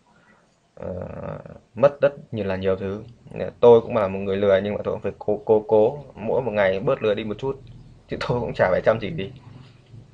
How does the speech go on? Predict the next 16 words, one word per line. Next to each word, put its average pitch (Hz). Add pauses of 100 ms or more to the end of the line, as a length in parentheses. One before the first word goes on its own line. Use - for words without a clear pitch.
Các 131
bạn 120
thấy 127
là 143
tôi 131
làm 117
video 131
rất 147
là 123
chăm 135
chỉ 101
nhưng 117
mà 120
thực 117
tế 113
cũng -